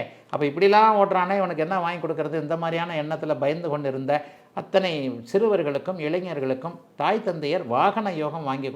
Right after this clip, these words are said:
வாகனம் வாங்கி கொடுக்குற அமைப்பு இருக்கு. இந்த வருஷம் ஆகஸ்ட் மாசத்துக்கு பிறகே வாகன பிராப்தி இளைஞர்களுக்கு உண்டு. நல்ல அறிமுகங்கள் கிடைக்கும்,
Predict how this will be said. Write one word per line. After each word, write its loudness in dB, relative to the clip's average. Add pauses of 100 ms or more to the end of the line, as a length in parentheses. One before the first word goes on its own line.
வாகனம் 0
வாங்கி -6
கொடுக்குற -6
அமைப்பு -8
இருக்கு. -6 (400)
இந்த 2
வருஷம் 0
ஆகஸ்ட் -4
மாசத்துக்கு -6
பிறகே 0
வாகன 0
பிராப்தி -4
இளைஞர்களுக்கு -4
உண்டு. -6 (540)
நல்ல 2 (120)
அறிமுகங்கள் -2
கிடைக்கும், -6